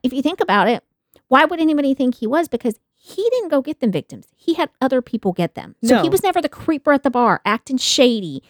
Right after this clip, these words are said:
Speaker 1: acting sus.
Speaker 2: He was always
Speaker 1: He
Speaker 2: able
Speaker 1: was
Speaker 2: to
Speaker 1: chilling at
Speaker 2: fly
Speaker 1: the
Speaker 2: under
Speaker 1: house.
Speaker 2: Yeah, and women don't get labeled as shady, to be honest, when they
Speaker 1: They
Speaker 2: should
Speaker 1: don't.
Speaker 2: be. Sometimes, you know, we all have come across that woman that makes us feel uncomfortable. So,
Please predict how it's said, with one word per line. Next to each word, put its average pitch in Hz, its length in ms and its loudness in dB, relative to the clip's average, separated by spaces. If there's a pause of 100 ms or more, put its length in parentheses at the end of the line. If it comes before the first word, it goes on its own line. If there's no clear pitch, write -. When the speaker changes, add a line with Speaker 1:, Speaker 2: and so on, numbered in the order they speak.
(220)
Speaker 1:
acting 226 320 0
sus. - 680 0
Speaker 2:
He 196 180 0
was 196 140 2
always 403 280 0
Speaker 1:
He 196 100 6
Speaker 2:
able 392 120 2
Speaker 1:
was - 80 4
Speaker 2:
to - 60 4
Speaker 1:
chilling 403 180 6
at 370 40 6
Speaker 2:
fly 370 160 6
Speaker 1:
the 359 120 4
Speaker 2:
under 480 120 6
Speaker 1:
house. - 200 -2
Speaker 2:
Yeah, 190 460 0
and 208 180 2
women 233 260 2
don't 196 320 -2 (200)
get - 280 0 (720)
labeled 190 380 -2
as 139 140 -4
shady, 110 360 -10
to - 120 -20
be 151 100 -2
honest, 131 320 -6
when 175 120 -6
they 170 80 -2
Speaker 1:
They 254 80 6
Speaker 2:
should 247 40 4
Speaker 1:
don't. 330 220 4
Speaker 2:
be. 139 260 -2 (320)
Sometimes, 160 760 -2
you 180 140 -4
know, 160 200 -2
we 196 280 0
all 196 240 4
have 202 140 -2
come 190 140 0
across 175 300 -2
that 165 160 0
woman 165 220 -4
that 160 100 -6
makes 160 240 -6
us 156 120 -10
feel 160 180 -4
uncomfortable. 156 600 -8
So, 147 300 -4